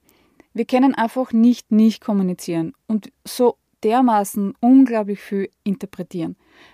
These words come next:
Besonders schlimm wird's mit dem Interpretieren, wenn's uns selber nicht gut geht. Da ist gleich einmal Schicht im Schacht, wenn's um die Empathie geht.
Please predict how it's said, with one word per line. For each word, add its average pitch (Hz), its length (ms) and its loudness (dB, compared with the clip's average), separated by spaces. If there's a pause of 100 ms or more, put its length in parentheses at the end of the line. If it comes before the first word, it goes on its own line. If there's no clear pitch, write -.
Besonders 247 580 -4
schlimm 240 360 0
wird's 233 240 -2
mit 226 140 -4
dem 220 60 -6
Interpretieren, 214 720 -4
wenn's 202 240 -6
uns 202 160 -6
selber 185 240 0
nicht 175 220 -8
gut - 260 -20
geht. - 200 -20 (500)
Da 214 100 2
ist 214 100 0
gleich 226 200 -2
einmal 247 200 0
Schicht 247 360 -4
im 269 100 2
Schacht, 247 380 -6
wenn's 226 180 -6
um 214 100 -4
die 190 80 -10
Empathie 196 420 -6
geht. 247 320 -6